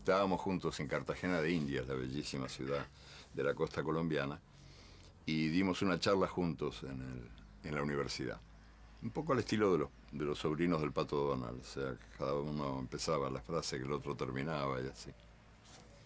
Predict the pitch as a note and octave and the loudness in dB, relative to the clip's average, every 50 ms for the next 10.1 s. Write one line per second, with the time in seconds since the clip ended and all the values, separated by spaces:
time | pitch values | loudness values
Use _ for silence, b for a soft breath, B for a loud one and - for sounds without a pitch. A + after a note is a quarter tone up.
0 | B B B B B B B B - - F#2 F#2 F2+ F2 E2+ - G2 F#2+ G2 G#2 | B B B B B B B B -4 0 4 6 6 6 6 6 4 4 4 4
1 | - - G2+ F#2+ F#2+ G2 G2 G2 F#2+ E2+ F2+ F2+ E2 - F2 D#2+ - F2 F2 F#2+ | 4 4 4 6 6 6 6 6 6 6 6 4 4 2 -2 -2 2 4 4 4
2 | G2 F#2+ F2+ F2+ - F2 F2+ F#2 F2+ - F#2+ F2 F2+ F2+ E2+ D#2+ - - F#2 F#2 | 4 4 0 -2 0 2 2 2 2 2 4 4 6 4 4 4 2 4 4 4
3 | F#2 F2 D2+ D2 C#2+ C#2 C#2 C2 - D#2+ C#2 C2 C2 C#2 D2 D#2 C#2 A#1+ - - | 4 2 0 -2 -2 -2 -4 -2 0 2 2 2 2 2 2 2 2 0 -2 -8
4 | - - - - - - - - - A#1+ C2+ D#2 D2+ A#1 A#1+ C#2+ D2+ C2 B1 A1+ | -16 -20 -20 -20 -20 -20 -18 -8 -4 0 0 0 0 0 -2 -4 -4 -4 -6 -8
5 | - - B B B B B B B B B B B B B B B B B - | -10 -14 B B B B B B B B B B B B B B B B B -20
6 | - - - - C#2+ B1+ B1+ - - - B1 A1+ A1 G#1+ G1+ G1+ G1+ - - - | -20 -16 -12 -10 -10 -10 -10 -12 -10 -8 -6 -4 -4 -4 -6 -8 -12 -14 -18 -20
7 | - - - - - - - - - - D2+ D#2 D2 F2 G2+ - - A2 G2 E2 | -20 -20 -20 -20 -20 -20 -20 -4 0 2 2 4 4 2 2 2 4 4 6 6
8 | D2 D2 C2+ C2 C#2 B1+ C2+ C2+ B1 C2 B1+ A1 - - - - - - - - | 4 4 2 0 0 -2 -4 -6 -6 -6 -6 -8 -8 -10 -16 -20 -20 -20 -20 -20
9 | - - - B B B B B B B B B B - - D#2 D#2+ F2 F#2 G#2 | -20 -20 -20 B B B B B B B B B B -8 -2 2 4 6 6 6
10 | A2 | 4